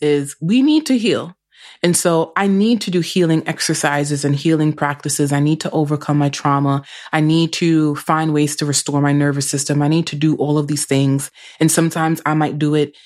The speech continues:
in therapy one-on-one. I might find myself doing it in a sacredness of my own space in my house, but I'm doing it because I'm now bridging it to my community. So the same way I found that I felt wounded,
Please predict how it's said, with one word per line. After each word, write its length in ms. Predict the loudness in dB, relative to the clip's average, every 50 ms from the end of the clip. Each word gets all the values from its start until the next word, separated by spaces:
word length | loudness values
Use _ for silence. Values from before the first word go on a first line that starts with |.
| -12 _ 0
in 300 | 2 2 2 2 0 0
therapy 500 | 0 0 2 2 0 -2 -2 -2 -2 0
one-on-one. 880 | 2 2 2 2 2 0 0 0 0 0 2 2 2 2 0 0 -2 -4 -8 -6 -2
I 60 | 0
might 240 | 0 0 0 0 -2
find 240 | -2 0 0 0 0
myself 360 | 0 -2 -2 -2 -4 -2 -2
doing 320 | 0 0 2 2 2 2 2
it 180 | 0 0 0
in 100 | 0 0
a 60 | 0
sacredness 600 | 0 0 0 -2 -2 -2 -2 -2 0 0 0 -2
of 140 | -2 -2 0
my 160 | 0 0 -2 0
own 200 | 0 0 0 -2
space 400 | -2 -2 0 0 0 0 0 -2
in 80 | -2
my 100 | 0 0
house, 580 | -2 -2 -4 -2 -2 0 0 -2 -2 -4 -8 -12 -18 -20 -20 -20 -20 -18 _ -6
but 800 | -6 -4 -2 0 0 2 2 2 2 2 2 0 0 -2 -4 -8 -14 -20 _ -20 -18 -10 -6
I'm 260 | -2 -2 -2 -2 -2
doing 340 | 0 0 2 2 2 2 2
it 140 | 0 0 -2
because 300 | -4 -2 0 0 0 0
I'm 160 | 0 0 0
now 180 | 0 0 0 -2
bridging 880 | -2 0 0 0 2 2 2 2 2 0 0 0 0 0 2 0 0 -2 -4
it 360 | -6 -6 -8 -8 -12 -20 -20 _ -20 -20 -12 _ -4
to 140 | -2 0 2
my 240 | 2 2 0 -2
community. 800 | -2 -2 0 0 2 2 2 0 -2 -4 -6 -8 -10 -10 -10 -14 -16 -16 -8 -2
So 160 | 0 0 2
the 140 | 2 0 0
same 340 | 0 0 2 2 2 2 2
way 160 | 2 2 2
I 140 | 0 0 -2
found 380 | -2 -2 -2 -2 -2 -2 -2
that 280 | 0 -2 -2 -2 -4 -4 -4
I 160 | -2 -2 -2
felt 320 | -2 -2 -2 0 0 0 0
wounded, 640 | 0 2 4 4 2 2 0 -2 -6 -8 -10 -12